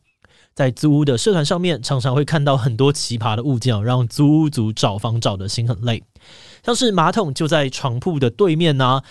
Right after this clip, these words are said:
墙壁长满壁癌的啊，整个房间只有床垫大小的啊，说有多夸张就真的有多夸张，看了真不知道是该哭还是该笑。就算你好不容易找到给人住的物件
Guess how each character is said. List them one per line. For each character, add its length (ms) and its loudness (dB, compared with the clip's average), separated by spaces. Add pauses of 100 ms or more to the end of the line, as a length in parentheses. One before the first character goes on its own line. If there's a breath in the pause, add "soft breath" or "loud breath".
(200 loud breath)
墙 280 -4
壁 200 2
长 200 -2
满 160 2
壁 220 0
癌 160 2
的 100 0
啊， 120 -2 (200 loud breath)
整 120 0
个 60 2
房 180 -2
间 180 -2
只 120 0
有 80 0
床 200 -2
垫 160 2
大 240 0
小 220 2
的 100 0
啊， 100 2 (160)
说 180 2
有 60 2
多 220 0
夸 240 0
张 220 0
就 80 -4
真 360 -2
的 140 4
有 140 -4
多 140 -4
夸 180 0
张， 240 -2 (420 soft breath)
看 160 2
了 240 -4
真 340 0
不 100 -4
知 140 -2
道 220 2
是 120 -2
该 240 0
哭 280 2
还 100 0
是 80 -4
该 160 -4
笑。 280 -4 (500 soft breath)
就 100 -4
算 140 4
你 80 -2
好 140 2
不 80 0
容 120 0
易 140 -2
找 220 -2
到 120 2
给 220 -4
人 180 -4
住 200 -4
的 100 -6
物 140 -4
件 240 0